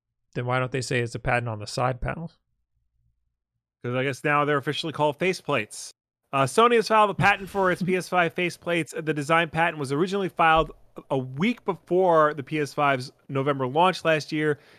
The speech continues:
Speaker 2: and it was subsequently published in the U S Patent and Trademark Office on November sixteenth. It has fueled speculation that Sony will create its own faceplates or skins.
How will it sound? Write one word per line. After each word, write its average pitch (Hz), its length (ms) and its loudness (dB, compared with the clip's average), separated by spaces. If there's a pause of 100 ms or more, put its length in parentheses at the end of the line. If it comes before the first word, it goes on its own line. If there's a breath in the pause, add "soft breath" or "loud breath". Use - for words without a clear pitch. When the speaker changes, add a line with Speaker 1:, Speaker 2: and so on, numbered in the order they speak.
Speaker 2:
and 139 140 0
it - 20 8
was 135 120 4
subsequently 175 580 -2
published 175 440 0
in 156 140 -6
the 143 120 -2
U 165 180 4
S 160 140 2
Patent 160 360 0
and 139 80 -4
Trademark 160 420 0
Office 143 460 0 (300 soft breath)
on 131 140 -2
November 139 320 0
sixteenth. 240 640 -4 (420 soft breath)
It 127 100 0
has 143 320 2 (100)
fueled 277 280 6
speculation 175 560 0
that 147 100 0
Sony 170 280 2
will 165 140 4
create 160 360 -6
its - 240 -8
own 185 420 2
faceplates 139 520 -2
or 156 140 -4
skins. 135 540 -8